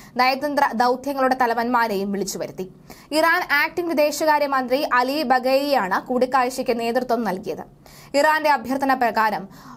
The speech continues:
Organization of Islamic Cooperation നാളെ അടിയന്തര മീറ്റിംഗ് വിളിച്ചു ചേർത്തതായും വിദേശകാര്യ വക്താവ് നാസർ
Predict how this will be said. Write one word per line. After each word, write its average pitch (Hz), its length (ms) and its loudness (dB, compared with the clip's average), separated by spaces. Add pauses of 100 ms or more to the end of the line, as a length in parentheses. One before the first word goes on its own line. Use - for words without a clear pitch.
(200)
Organization 330 800 0
of 294 100 2 (140)
Islamic 285 440 0 (120)
Cooperation 269 800 0
നാളെ 269 340 2
അടിയന്തര 285 480 2
മീറ്റിംഗ് 254 360 -4
വിളിച്ചു 233 240 0
ചേർത്തതായും 233 580 0
വിദേശകാര്യ 247 520 2
വക്താവ് 240 520 0
നാസർ 269 380 0